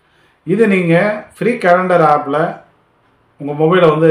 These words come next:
install பண்ணிட்டு, அதுலயே நீங்க வந்து பார்த்து தெரிஞ்சுக்கலாம். அதுல பஞ்சாங்கன்ற ஒரு பகுதி இருக்கும். அதுல போயிட்டு இந்த நாம யோகங்கள் என்னைக்கு வருது, எத்தனை மணிக்கு ஆரம்பிக்குது, எத்தனை மணிக்கு முடியுது அப்படிங்கிறதெல்லாம் நீங்களே வந்து தெரிஞ்சுக்கலாம். அதுக்கப்புறம்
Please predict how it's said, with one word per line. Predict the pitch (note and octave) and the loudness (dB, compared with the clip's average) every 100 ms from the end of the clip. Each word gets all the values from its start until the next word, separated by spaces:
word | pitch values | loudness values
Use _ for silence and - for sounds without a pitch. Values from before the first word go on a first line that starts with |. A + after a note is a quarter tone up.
| C#3+ | 2
install | C3+ E3 D#3+ | -2 -4 -4
பண்ணிட்டு, | C3+ B2+ B2 C3 - C3 | -4 -8 -6 -8 -6 -2
அதுலயே | D#3+ F3 | 0 0
நீங்க | - C3+ B2+ | -2 -4 -6
வந்து | E3 C#3 | -6 -6
பார்த்து | C3+ C3+ A#2 | -6 -8 -12
தெரிஞ்சுக்கலாம். | A2 G2+ G2 A#2 | -14 -16 -16 -10
அதுல | C#3 E3+ - | -6 -4 -4
பஞ்சாங்கன்ற | C#3 D#3 D#3 D#3 D3 | -4 -2 -2 -4 -6
ஒரு | B2 A#2+ | -8 -10
பகுதி | B2 A#2 | -14 -14
இருக்கும். | A2+ D#3 A#3+ _ _ _ _ _ | -14 -16 -16 _ _ _ _ _
அதுல | B2 F#3 F#3 E3 | -2 0 0 -2
போயிட்டு | C3+ - - - _ _ _ _ _ _ - | -2 -4 -8 -14 _ _ _ _ _ _ -10
இந்த | E3+ E3 D#3 | 0 2 4
நாம | F3 F3 | 2 2
யோகங்கள் | E3 D#3+ E3 | 2 2 0
என்னைக்கு | C#3+ D#3+ D3+ C#3 | 0 -4 -4 -4
வருது, | B2+ C#3+ C3+ | -4 -4 -4
எத்தனை | D3 C#3+ | -6 -10
மணிக்கு | C#3+ C#3 | -6 -4
ஆரம்பிக்குது, | B2+ A#2+ A2 A#2 C3 B2+ | -4 -8 -12 -12 -8 -8
எத்தனை | C#3 | -6
மணிக்கு | C#3+ C3+ A#2+ | -8 -8 -10
முடியுது | A#2+ A#2 B2 | -12 -10 -10
அப்படிங்கிறதெல்லாம் | A#2 A#2 A#2 F#3 F3+ | -10 -12 -10 -10 -8
நீங்களே | C#3 C#3 C3 | -6 -6 -6
வந்து | A#2+ C3+ | -8 -12
தெரிஞ்சுக்கலாம். | G#2 F#2 F2 E2+ - _ _ _ _ _ _ _ _ _ - | -18 -20 -20 -20 -20 _ _ _ _ _ _ _ _ _ -2
அதுக்கப்புறம் | F3 C4+ C#4 A#3+ G3 F#3+ B3+ | 0 0 0 0 2 0 0